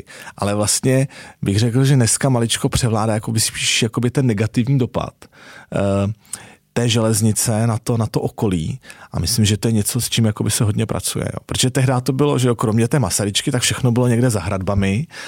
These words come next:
takže vlastně se to postavilo na povrchu a vlastně to spíš jakoby sloužilo přesně jako k přepravě zboží a lidí. No jo, ale to město narostlo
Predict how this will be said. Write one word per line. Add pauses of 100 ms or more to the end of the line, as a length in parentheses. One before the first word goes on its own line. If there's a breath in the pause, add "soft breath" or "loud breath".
(240 loud breath)
takže
vlastně
se
to
postavilo
na
povrchu
a
vlastně
to
spíš
jakoby
sloužilo
přesně
jako
k
přepravě
zboží
a
lidí. (680 loud breath)
No
jo,
ale
to
město
narostlo